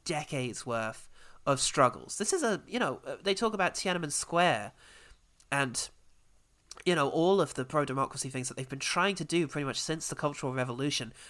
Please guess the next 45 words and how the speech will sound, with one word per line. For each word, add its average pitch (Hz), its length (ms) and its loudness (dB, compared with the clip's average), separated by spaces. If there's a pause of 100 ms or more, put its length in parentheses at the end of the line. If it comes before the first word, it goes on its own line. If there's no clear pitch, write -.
We're 185 80 0
talking 262 280 -2
about 175 200 0
seventy 196 680 0
years 147 500 0
here 117 320 -6 (320)
of 143 160 2
sort 156 160 2
of 135 140 -2
waves, 127 600 0
and 143 120 -4
it - 100 -4
happens 180 380 -2
the 160 60 -10
same 156 240 -4
way 139 120 0
every 131 200 -6
time. 139 400 -2 (260)
Young 147 260 2
people 175 320 -4
take 156 220 -2
up - 80 -6
the - 80 -12
cause, 117 460 -6 (180)
they 127 100 -2
take 175 280 -2
to - 80 -8
the 151 80 -8
streets, - 500 -4 (280)
there's 143 140 0
a 131 40 -6
clash, - 680 0 (140)
they 127 100 -4
clamp 139 460 0
down, 120 360 -2 (240)
there's 127 260 -2
terrible 156 600 2
violence, 123 540 4
you 143 60 -6
know, 135 100 -2
real 143 560 -2 (440)
dark 175 280 6
stuff - 360 0
goes 120 240 -4
on. 131 280 0